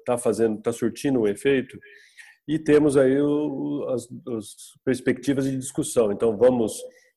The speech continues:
fazer a testagem de forma diferente, uma, uma estratégia de testagem diferente, uma coisa que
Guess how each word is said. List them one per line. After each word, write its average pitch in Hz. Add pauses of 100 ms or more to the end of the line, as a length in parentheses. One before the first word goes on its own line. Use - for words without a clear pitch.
fazer 110
a 139
testagem 117
de 104
forma 104
diferente, 104
uma, 101
uma 101
estratégia 110
de 101
testagem 101
diferente, 117 (520)
uma 143
coisa 143
que 131